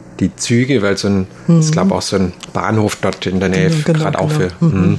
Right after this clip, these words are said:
Speaker 2: mhm.
Speaker 1: Das war ganz nett, doch, muss man sagen. Könnte man natürlich auch mehr Zeit dort verbringen, aber wir haben, wir haben dort kleine Stopp gemacht und dann die Sachen angeschaut, die draußen waren, vor allem Skulpturen und so weiter. Und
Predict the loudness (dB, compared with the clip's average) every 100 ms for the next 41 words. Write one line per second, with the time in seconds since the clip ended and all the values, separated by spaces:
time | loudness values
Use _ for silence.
0 | 0 0 0 -2 -8 -20 -16 -16 -10 -6
1 | -2 0 0 0 -2 -2 -2 0 2 2
2 | 2 2 2 2 2 0 -8 -18 -4 -2
3 | 2 2 2 2 2 0 -2 0 2 0
4 | 0 -2 -2 -2 -2 -4 -2 0 2 2
5 | 0 -2 -2 -2 -2 -4 -6 -4 -2 -2
6 | -4 -6 -6 -4 -2 -4 -2 -4 -2 0
7 | 0 0 0 0 0 0 -2 -4 -12 -6
8 | -4 -2 0 0 -2 -2 -2 -2 -6 -12
9 | -14 -14 -2 0 0 -2 -6 0 0 2
10 | 0 0 0 -2 -2 0 -2 -4 -10 -2
11 | -2 -2 0 2 4 2 2 0 0 0
12 | 0 -4 -16 -6 -2 -2